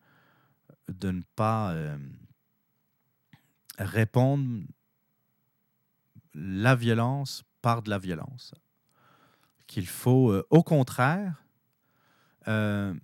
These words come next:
qu'il faut montrer que ça soit aux,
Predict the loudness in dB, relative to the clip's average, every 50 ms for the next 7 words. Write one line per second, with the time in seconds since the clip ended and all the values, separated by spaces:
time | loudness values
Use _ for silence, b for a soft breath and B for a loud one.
0 | _ _ _ _ -8 -6 -4 0 4 4 6 6 6 6 4 4 4 2 0 -2
1 | -2 -2 -6 _ _ _ _ _ _ _ _ _ _ _ _ _ _ _ _ _
2 | _ _ _ _ _ _ _ -20 -12 _ 0 0 2 2 0 -2 -2 0 2 2
3 | 4 4 4 2 2 0 -2 -6